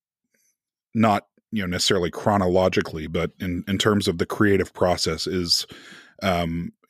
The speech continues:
you know, thinking thoughts no one else has thought before. Um, he is, uh, from those thoughts, uh, turning them into something tangible and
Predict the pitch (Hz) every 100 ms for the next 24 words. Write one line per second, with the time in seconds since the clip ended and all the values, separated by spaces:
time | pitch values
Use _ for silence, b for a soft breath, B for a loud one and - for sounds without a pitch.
0 | - 90 82 - - _ _ _ _ _
1 | _ _ _ - - 120 120 113 104 104
2 | 95 - _ _ - 104 92 - - -
3 | 104 107 104 101 98 98 95 - 95 87
4 | - 90 - 92 85 78 78 - _ B
5 | B B B - 92 90 87 87 101 98
6 | 95 92 90 87 85 - - 95 90 87
7 | 85 98 - - - 113 113 101 98 -
8 | 101 92 90 - - B B B B B
9 | _ 95 87 87 - - 110 107 98 98
10 | 95 92 92 90 - 92 95 85 - 101
11 | 92 87 80 76 - _ _ _ _ -
12 | 98 95 92 90 92